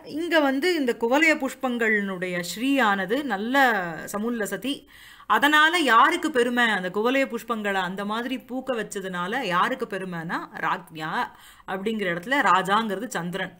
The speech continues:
அதுக்கு அவனுக்கு பெருமை, அவனுடைய புகழை பரப்புறது இந்த குவலயங்கள். இங்க வந்து குவலயம்ங்கிற இடத்துல ராஜா பட்சத்துல புவனம், அ, உலகம்ங்கிற அர்த்தத்தை எடுத்துக்கணும். சரியா? அ, இந்த மாதிரியா அவ பாடுறா.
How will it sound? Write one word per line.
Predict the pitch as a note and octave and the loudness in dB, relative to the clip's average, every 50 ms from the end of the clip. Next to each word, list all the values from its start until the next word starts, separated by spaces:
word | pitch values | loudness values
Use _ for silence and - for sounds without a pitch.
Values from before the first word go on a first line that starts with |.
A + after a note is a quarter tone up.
| _ | _
அதுக்கு | - - F#3 F3 F3+ F3 F3 G3+ G3 - - | -6 -4 -4 -4 -6 -8 -6 -6 -8 -6 -4
அவனுக்கு | - F3+ G#3 A#3+ C4 C#4 C#4 C4 | -4 -2 0 0 0 0 0 -2
பெருமை, | F3 F#3+ F#3 F#3+ F#3+ F#3 - | -4 -4 -4 -4 -6 -6 -6
அவனுடைய | - F3+ F#3 G#3 A#3+ B3 B3+ A#3+ A#3+ A#3 A3 G#3+ G3+ G3 - - - - - _ _ | -4 -4 -4 -2 -2 -2 -2 0 0 0 0 0 0 -4 -6 -10 -16 -20 -20 _ _
புகழை | A#3 B3+ A3+ C4+ C4+ C4 | -8 0 4 4 6 6
பரப்புறது | C4+ C4 G#3+ F#3+ G3 F#3+ G#3+ G3 F3+ E3+ | 4 4 2 2 2 2 0 -4 -2 -2
இந்த | G#3 B3+ B3+ A3 F#3+ | -2 -2 0 -2 -4
குவலயங்கள். | - F3+ F3+ F#3+ G3 F#3+ F3+ E3+ E3 D#3+ F3+ A3+ C#4 D4 - - - - - _ | -4 -6 -4 -4 -4 -2 -4 -4 -6 -4 -4 -6 -6 -6 -12 -20 -20 -20 -20 _
இங்க | A#3 B3+ D4 E4+ D#4+ E4 | -10 -6 -4 0 2 2
வந்து | D#4 D4+ E4 E4 - | 2 2 0 -2 -2
குவலயம்ங்கிற | C#4+ C#4 D4+ D4+ C#4 C#4 C4+ C4+ C#4 C#4 B3+ B3 A3+ G#3+ | 0 2 4 4 4 4 4 2 0 0 2 2 2 2
இடத்துல | A3 G3+ A3+ B3+ | 2 0 0 0
ராஜா | B3+ A3+ G3+ A3+ A#3 C#4 C4 B3+ | 2 4 4 4 4 4 4 4
பட்சத்துல | A#3 A3 - - G#3 G3 - A#3 C#4+ G4+ G4 D4 F#3+ F3+ | 2 0 -2 -4 -8 -8 -6 -6 -6 -6 -8 -10 -8 -4
புவனம், | G#3+ A3+ A#3 A#3 A3 G#3+ A#3 D4 D#4+ - - - | 0 0 2 2 2 0 -4 -6 -10 -12 -14 -12
அ, | F3+ F3+ F3+ | -10 -6 -2
உலகம்ங்கிற | G#3+ A#3+ B3 A3+ A3+ A#3 A#3+ A#3 - - _ - F3+ F3+ F3+ | 0 0 2 2 2 -2 -2 -6 -10 -16 _ -12 -10 -6 -6
அர்த்தத்தை | E3+ E3 E3 - E3+ D#3 - B3 | -6 -6 -6 -10 -12 -10 -10 -10
எடுத்துக்கணும். | A#3+ D#3+ - - - - - - _ _ _ _ _ _ | -10 -10 -12 -16 -18 -18 -18 -20 _ _ _ _ _ _
சரியா? | - F3 D#3+ D#3+ F3 G3+ F#3 F3 _ _ _ _ _ _ _ _ _ _ - - - _ _ _ - | -12 -12 -10 -8 -8 -10 -10 -12 _ _ _ _ _ _ _ _ _ _ -20 -20 -20 _ _ _ -8
அ, | F#3 A3 D4 D#4 - - - | -6 -4 -4 -6 -8 -12 -14
இந்த | - F#3+ G3 G3 F#3 | -12 -8 -8 -6 -6
மாதிரியா | F3 E3 D#3+ D#3+ D#3+ F3+ A3+ | -6 -6 -8 -8 -6 -6 -4
அவ | A#3+ F#3+ D#3+ | -4 -4 -6
பாடுறா. | D3 - D3 D#3 D#3 D#3+ D3+ D#3 D3+ D3+ E3+ | -8 -8 -8 -8 -6 -6 -8 -8 -8 -8 -10